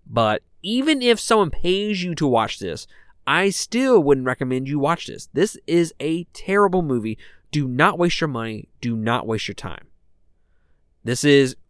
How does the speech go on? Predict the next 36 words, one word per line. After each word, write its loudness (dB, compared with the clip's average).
probably 8
going 2
to 0
be 4
the 2
worst 0
movie -4
of 2
twenty 2
twenty-two. 0
And -4
I'm, -2
I'm -4
so 2
utterly 4
disappointed 0
in 0
this 0
movie -2
because 0
I 0
was -2
promised 0
a -8
disaster 0
movie. -6
I -4
was -6
promised -2
a -4
movie -2
where 2
the -6
moon -4
was -2
falling, 0